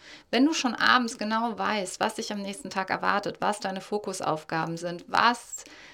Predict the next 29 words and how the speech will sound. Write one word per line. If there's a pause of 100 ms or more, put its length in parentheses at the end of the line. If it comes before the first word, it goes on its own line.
(140)
man
sagt
ja
auch
immer,
äh,
„Eat
that
frog“,
ja,
was
deine
größte
Kröte,
zuer-,
die
du
zuerst
essen
möchtest
am
Tag
sozusagen
ist,
also
welche
Aufgabe
du
auf